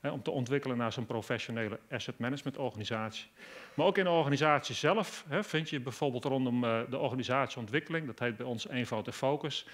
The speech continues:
eh, woorden van gelijke strekking vind je daarin terug.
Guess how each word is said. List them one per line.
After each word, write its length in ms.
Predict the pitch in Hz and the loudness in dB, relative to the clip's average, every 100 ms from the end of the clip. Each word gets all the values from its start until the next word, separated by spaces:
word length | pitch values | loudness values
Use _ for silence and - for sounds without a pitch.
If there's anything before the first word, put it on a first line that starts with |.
| - - - _ - | -18 -20 -20 _ -6
eh, 140 | 143 131 | -2 4
woorden 320 | 170 202 170 | 8 8 6
van 140 | 156 | 2
gelijke 360 | 160 156 175 139 | 4 6 6 2
strekking 440 | - 180 180 143 | 0 0 0 -2
vind 180 | - 151 | -2 -2
je 100 | 139 | 0
daarin 320 | 139 139 123 | 2 2 0
terug. 380 | - 185 - - | 0 0 0 -4